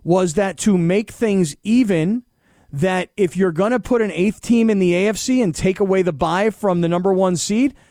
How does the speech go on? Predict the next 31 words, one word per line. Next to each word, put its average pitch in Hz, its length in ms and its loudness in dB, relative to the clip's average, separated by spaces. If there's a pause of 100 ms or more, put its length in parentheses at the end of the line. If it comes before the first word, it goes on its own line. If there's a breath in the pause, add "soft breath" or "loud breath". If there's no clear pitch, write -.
then 202 200 0
you 202 140 0
have 196 280 -4
no 202 160 0
choice 190 320 0
but 185 160 -2
to 170 100 0
do 170 220 0
it 214 140 -4 (440 soft breath)
in 185 160 0
the 170 220 2
N 175 140 -2
F 214 100 -2
C 247 340 -2
as 160 160 -2
well. 165 380 0 (440 soft breath)
Now, 202 320 -2 (260)
today 302 240 2
is 339 240 2
Thursday. 156 600 -2 (600)
The 202 200 2
N 330 80 2
F 359 180 -2
L 233 180 2
will 190 140 2
play 208 280 0
games 185 520 0
on 160 200 0
Saturday. 180 640 -2 (360)
The 185 120 -2
Chiefs - 520 0